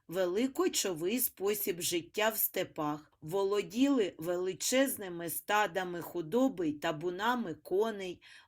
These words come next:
виробляли залізо та бронзу. Для кочового народу Скіфії велике значення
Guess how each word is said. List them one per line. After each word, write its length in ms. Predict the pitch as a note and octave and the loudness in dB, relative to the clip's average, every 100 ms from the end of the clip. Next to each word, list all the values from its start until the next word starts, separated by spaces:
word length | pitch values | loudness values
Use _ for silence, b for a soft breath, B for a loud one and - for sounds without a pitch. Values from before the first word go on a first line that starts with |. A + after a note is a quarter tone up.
| - | -6
виробляли 840 | G3 E3 D3+ D3+ F3+ A3+ B3+ A#3+ | -4 -2 -2 2 6 6 6 4
залізо 680 | D3+ E3 D#3 D3+ D#3+ D#3 F3 | 0 -2 -2 0 -2 -2 -2
та 200 | F#3+ F#3 | 0 0
бронзу. 720 | D#3 F3 E3 D#3 D3 D3+ - _ B B B | 0 -4 -4 -6 -8 -10 -14 _ B B B
Для 240 | D#3 F#3+ G3 | -2 2 2
кочового 920 | - G#3+ - A3+ G3 G3+ F3 D#3+ E3+ | 0 -2 0 -2 0 -2 -2 -2 -4
народу 600 | F3+ F#3+ F#3 F3 D#3+ E3 | -2 -2 -2 -2 -4 -6
Скіфії 800 | - - B3 A#3+ G3 D#3+ D3+ D3+ B B | -6 -4 -2 -2 -6 -6 -6 -8 B B
велике 600 | E3+ F#3 G3+ B3+ C4 B3 | -2 0 2 0 2 0
значення 880 | G3 A3 A3+ A3 - G#3+ G#3 G3+ | 0 -2 -2 -2 -4 -4 -6 -6